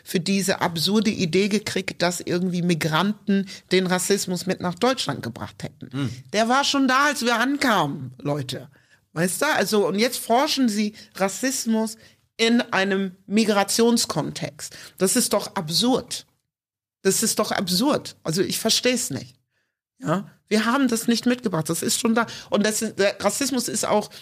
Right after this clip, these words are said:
Speaker 1: dafür brauchen nicht Schwarze oder P O C anwesend sein. Rassismus ist auch da, wenn nur Weiße unter sich sind. Ja? Also das dann an Migration festzumachen. Und Migrationshintergrund und die machen dies und dann wird kriminalisiert und die machen das und, und deswegen ist das so.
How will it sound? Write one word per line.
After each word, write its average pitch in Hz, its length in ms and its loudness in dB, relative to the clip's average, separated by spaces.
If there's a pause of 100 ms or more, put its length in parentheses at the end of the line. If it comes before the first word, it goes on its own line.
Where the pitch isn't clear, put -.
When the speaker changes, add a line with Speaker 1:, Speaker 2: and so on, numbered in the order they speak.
(400)
Speaker 1:
dafür 196 240 2
brauchen 214 400 2
nicht 226 220 0
Schwarze 226 380 0
oder 202 140 0
P 208 220 -2
O 202 60 0
C - 220 -2
anwesend 208 520 -2
sein. - 240 -12 (500)
Rassismus 247 460 2
ist 226 160 0
auch 208 160 -2
da, 208 340 2
wenn 208 160 4
nur 233 260 4
Weiße 254 340 0
unter 175 300 0
sich - 260 -8
sind. - 320 -14 (360)
Ja? 156 220 0
Also 185 220 0
das 220 220 -2
dann 214 160 0
an 180 160 0
Migration 180 500 0
festzumachen. 151 520 -4
Und 135 100 -6 (260)
Migrationshintergrund 160 920 2
und 165 140 0
die 170 40 0
machen 175 280 0
dies 208 240 0
und 165 80 -2
dann 165 160 2
wird 175 140 2
kriminalisiert 175 800 2
und 180 120 0
die 170 80 -4
machen 170 260 -2
das 214 220 0
und, 175 120 0
und 185 720 0
deswegen 185 320 0
ist - 220 -2
das 240 160 -2
so. 247 220 2